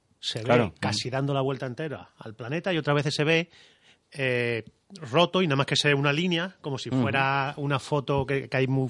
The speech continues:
Speaker 1: famosa de Saturno. Entonces, ese cambio tan espectacular en el eje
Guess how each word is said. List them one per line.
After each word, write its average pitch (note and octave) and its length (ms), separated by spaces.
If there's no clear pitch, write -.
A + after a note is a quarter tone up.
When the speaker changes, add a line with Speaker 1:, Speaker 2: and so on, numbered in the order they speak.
Speaker 1:
famosa - 600
de C#3 60
Saturno. F3 360
Entonces, C3 340
ese C#3 360
cambio D3+ 640
tan C#3 380
espectacular C3+ 880
en C3+ 220
el C3+ 380
eje C3 480